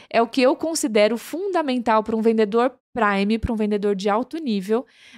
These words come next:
dar uns passos largos em relação à construção da prosperidade dele. É assim que ele se diferencia.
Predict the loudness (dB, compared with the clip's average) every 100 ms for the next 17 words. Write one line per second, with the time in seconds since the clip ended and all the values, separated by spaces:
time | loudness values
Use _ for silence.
0 | -4 0 0 -2 -6 -2 0 2 0 0
1 | 2 4 4 2 2 0 2 2 2 2
2 | 0 0 -2 -4 -4 -2 -2 -2 -2 -2
3 | -2 -2 -2 0 0 0 0 0 0 -4
4 | -12 _ _ _ -2 0 0 -2 0 0
5 | 0 0 2 0 -2 -2 -2 -2